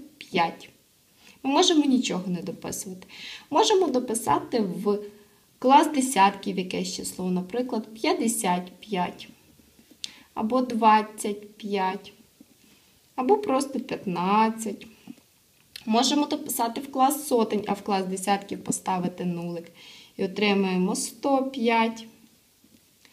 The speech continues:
триста п'ять. Можемо підставити числа і в клас сотень, і в клас десятків. Отримаємо,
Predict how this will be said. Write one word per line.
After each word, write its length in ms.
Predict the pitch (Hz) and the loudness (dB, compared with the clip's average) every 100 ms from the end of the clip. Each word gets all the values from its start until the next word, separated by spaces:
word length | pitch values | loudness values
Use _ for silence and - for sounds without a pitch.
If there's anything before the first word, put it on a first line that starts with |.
| _ _ _ _ _ _ _ _ _ _ _ - | _ _ _ _ _ _ _ _ _ _ _ -2
триста 680 | 254 269 269 262 - 247 | 2 4 4 2 -2 -2
п'ять. 640 | 233 - - 220 214 220 - - - _ _ _ - - 240 | -2 -6 -2 0 0 -6 -16 -20 -20 _ _ _ -16 -12 -2
Можемо 320 | 320 392 392 | 0 4 2
підставити 640 | 294 - - 240 247 240 226 | 2 -6 0 2 2 0 -4
числа 420 | - 214 220 220 | -2 -2 -2 -6
і 140 | - | -6
в 100 | 214 | -6
клас 340 | - 196 180 - | -4 -4 -4 -4
сотень, 380 | 226 294 427 285 | -2 0 0 0
і 40 | |
в 80 | 220 | -2
клас 260 | 208 220 | 0 -2
десятків. 720 | 233 285 - 196 185 - 196 | -2 -4 -2 -2 -2 -4 -10
Отримаємо, 840 | 185 185 208 202 196 185 185 180 185 | -8 -6 -2 0 0 0 0 0 -4